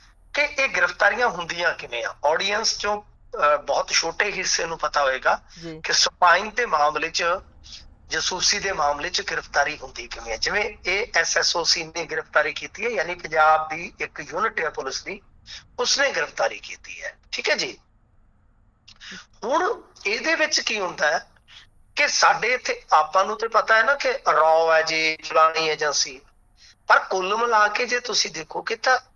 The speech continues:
Speaker 1: ਕਈ ਲੇਅਰਸ ਦੇ ਵਿੱਚ ਕਈ ਇੰਟੈਲੀਜੈਂਸ ਏਜੰਸੀਆਂ ਜਿਹੜੀਆਂ ਇੰਡੀਆ 'ਚ ਕੰਮ ਕਰਦੀਆਂ ਨੇ ਜੀ, ਠੀਕ ਹੈ।
Speaker 2: ਜੀ, ਜੀ।
Speaker 1: ਉਹਨਾਂ ਦਾ ਇਨਪੁੱਟ ਆਉਂਦਾ ਹੈ ਕਿਸੇ ਵੀ ਸੂਬਾਈ ਪੁਲਿਸ ਨੂੰ,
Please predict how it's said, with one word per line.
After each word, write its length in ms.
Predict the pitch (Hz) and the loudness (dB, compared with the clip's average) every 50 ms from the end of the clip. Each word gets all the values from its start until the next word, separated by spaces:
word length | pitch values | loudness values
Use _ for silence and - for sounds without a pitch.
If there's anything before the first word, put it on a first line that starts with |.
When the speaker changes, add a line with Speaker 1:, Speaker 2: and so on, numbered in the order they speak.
| _ - | _ 0
Speaker 1:
ਕਈ 240 | 185 190 208 220 226 | 0 0 2 0 -4
ਲੇਅਰਸ 500 | 185 147 147 156 175 190 185 170 - - | -4 -4 -2 0 2 0 0 -2 -4 -4
ਦੇ 80 | 190 | -4
ਵਿੱਚ 280 | 175 165 156 - - 214 | -4 -4 -4 -4 -4 -4
ਕਈ 460 | - - - 190 196 196 190 214 - - _ _ - | -2 -2 -2 0 0 -2 -6 -8 -10 -14 _ _ -12
ਇੰਟੈਲੀਜੈਂਸ 800 | 143 147 147 - 160 165 185 190 165 160 165 160 156 - - - - | -12 -8 -4 -2 -2 -2 -2 -4 -4 -4 -2 0 0 0 -2 -2 -4
ਏਜੰਸੀਆਂ 540 | 147 147 147 151 147 135 - - 160 156 151 | -6 -2 -2 0 0 0 0 -2 -2 -4 -4
ਜਿਹੜੀਆਂ 300 | 147 147 135 147 147 139 | -4 -4 -4 -4 -6 -6
ਇੰਡੀਆ 240 | 127 123 135 143 151 | -6 -4 -4 -2 0
'ਚ 100 | - - | 0 0
ਕੰਮ 240 | - - 131 117 - | 0 0 0 0 0
ਕਰਦੀਆਂ 480 | - - 101 - - - - - - | -2 -2 -2 -4 -8 -14 -18 -18 -18
ਨੇ 80 | - - - | -18 -20 -18
ਜੀ, 180 | - - - - - _ _ _ _ | -16 -16 -16 -16 -20 _ _ _ _
ਠੀਕ 200 | - - - - | -6 -4 -2 0
ਹੈ। 140 | 294 - - - _ _ _ - | 0 -2 -2 -8 _ _ _ -18
Speaker 2:
ਜੀ, 120 | 160 165 | -18 -16
ਜੀ। 80 | 160 143 - - - - _ _ _ _ _ | -16 -14 -16 -16 -18 -20 _ _ _ _ _
Speaker 1:
ਉਹਨਾਂ 400 | 208 - 440 247 277 302 - 233 | -4 -2 0 0 4 6 6 6
ਦਾ 380 | - - 339 320 - - - - _ _ _ _ _ _ _ _ - | 8 8 8 8 6 4 -2 -12 _ _ _ _ _ _ _ _ -8
ਇਨਪੁੱਟ 480 | 220 208 233 247 233 - 269 - - - | -4 -4 -2 -2 0 0 0 2 4 2
ਆਉਂਦਾ 340 | 185 156 156 147 156 151 160 | 2 2 2 2 2 4 4
ਹੈ 160 | 214 - - - _ _ _ _ _ _ _ _ | 2 0 -6 -16 _ _ _ _ _ _ _ _
ਕਿਸੇ 280 | - - - - 226 226 | -4 0 2 2 2 0
ਵੀ 260 | 185 196 208 226 233 - - _ _ _ _ - | -2 -4 -6 -8 -10 -12 -16 _ _ _ _ -2
ਸੂਬਾਈ 440 | - - 170 165 151 151 180 196 | 0 0 0 4 4 4 4 4
ਪੁਲਿਸ 400 | 185 175 - 165 160 165 - - | 0 -2 -4 -4 -2 -2 -2 -2
ਨੂੰ, 320 | 196 165 165 156 165 165 | -2 -2 -4 -4 -4 -6